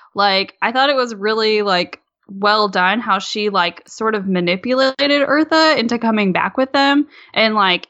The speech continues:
<clears throat> it's interesting 'cause, like, even though she's seen, she's, like, a very sarcastic character, like, you could even, like, feel the sarcasm and, like, like, the lies in some of the lines that she delivered,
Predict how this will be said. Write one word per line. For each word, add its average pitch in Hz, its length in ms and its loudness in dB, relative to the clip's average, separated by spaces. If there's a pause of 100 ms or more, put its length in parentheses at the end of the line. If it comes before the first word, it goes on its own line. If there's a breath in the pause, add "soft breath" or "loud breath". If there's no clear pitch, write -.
<clears throat> - 120 -10
it's - 1000 -4
interesting 247 520 -2
'cause, 208 260 -2
like, 190 320 0
even 247 240 2
though 233 120 2
she's 226 300 -2
seen, 214 380 -2
she's, 226 240 0
like, 196 160 2
a 185 100 0
very 185 320 2
sarcastic 185 640 -2
character, 254 580 0 (240 loud breath)
like, 208 200 -2
you 226 80 2
could 247 160 2
even, 247 280 2
like, 190 260 0
feel 214 600 2
the 196 140 0
sarcasm 220 840 0
and, 208 120 0
like, 175 300 -2 (260)
like, 185 320 -4
the - 120 0
lies 175 680 -2
in 185 140 0
some 196 180 -2
of 196 120 0
the 180 120 0
lines 165 400 0
that - 160 0
she 277 160 2
delivered, 277 600 2